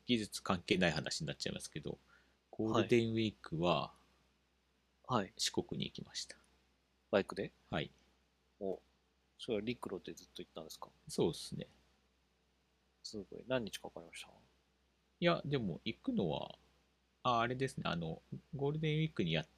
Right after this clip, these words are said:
Speaker 1: てる、鈴鹿でやってるイベントにまず参加して、
Speaker 2: はい。はい。
Speaker 1: なんで、まあ、鈴鹿までは半日ぐらい、半日、まあ、一日がかりですけど、まあ、行く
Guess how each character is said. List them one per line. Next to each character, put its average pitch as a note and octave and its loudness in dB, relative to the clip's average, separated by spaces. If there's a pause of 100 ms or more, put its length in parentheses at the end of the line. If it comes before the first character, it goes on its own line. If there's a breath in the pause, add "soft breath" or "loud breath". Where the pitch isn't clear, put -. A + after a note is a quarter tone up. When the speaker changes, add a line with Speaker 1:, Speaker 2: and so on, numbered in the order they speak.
(180)
Speaker 1:
て G2 2
る、 F2+ 2 (100)
鈴 G2 -6
鹿 G2+ 2
で F#2+ 4
や G2 6
っ G#2 -2
て - 2
る F#2 4
イ F#2 4
ベ F#2+ 4
ン F#2+ -2
ト - -2
に F2+ 2
ま F2+ 4
ず - -6
参 C#2+ 0
加 - -2
し - -4
て、 - 4 (760)
Speaker 2:
は C3 2
い。 - 0
は G2 -4
い。 F#2+ -14 (260)
Speaker 1:
な G#2+ -4
ん F#2 -4
で、 E2+ -2 (400)
ま F2 0
あ、 - -2
鈴 G#2+ -6
鹿 - -4
ま F#2+ 0
で E2+ 0
は C2 -2 (120)
半 D#2+ -2
日 - -8
ぐ D2+ -4
ら - -2
い、 - -10 (200)
半 D2+ -8
日、 - -12 (120)
ま C2 0
あ、 A#1 0
一 - -4
日 D2+ -6
が D2+ -2
か C2 -6
り B1+ -6
で - -10
す - -10
け - -8
ど、 - -10
ま - -4
あ、 - -2
行 - -8 (140)
く - -8